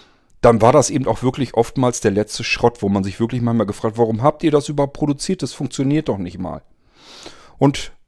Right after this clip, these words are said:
eben eine solche Computermaus war's. Die hat den ganzen Computer zum Spinnen gebracht. Er ist damit kilometerweit,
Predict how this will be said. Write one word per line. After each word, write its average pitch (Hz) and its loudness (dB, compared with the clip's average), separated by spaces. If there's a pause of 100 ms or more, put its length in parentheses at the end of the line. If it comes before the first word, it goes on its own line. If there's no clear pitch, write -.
(480)
eben 123 0
eine 107 2
solche 101 0 (120)
Computermaus 95 -4
war's. - -10
Die 117 -2
hat - -4
den 127 4
ganzen 185 0
Computer 175 -4
zum 135 -4
Spinnen 214 2
gebracht. 147 2
Er 147 4
ist 156 -2
damit 151 0
kilometerweit, 143 2